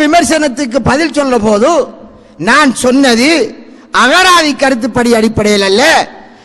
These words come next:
ஏதோ வழக்குல ஒரு டெக்னிக்கலா சிந்திக்கக்கூடியவரு, தந்திரமாக கையாளுபவரு. அந்த அடிப்படையில் தான் சொன்னேன். அபு மூசா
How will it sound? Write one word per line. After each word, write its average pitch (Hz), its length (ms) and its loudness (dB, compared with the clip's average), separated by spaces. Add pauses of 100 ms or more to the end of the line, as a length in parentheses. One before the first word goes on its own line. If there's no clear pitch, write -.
(280)
ஏதோ 294 160 2 (140)
வழக்குல 269 440 0 (1300)
ஒரு 330 120 4 (120)
டெக்னிக்கலா 320 600 0 (180)
சிந்திக்கக்கூடியவரு, 262 880 0 (720)
தந்திரமாக 339 760 2 (100)
கையாளுபவரு. 254 760 2 (680)
அந்த 320 240 -2
அடிப்படையில் 277 520 0
தான் 240 200 0
சொன்னேன். 214 360 -4 (680)
அபு 320 240 0
மூசா 277 300 0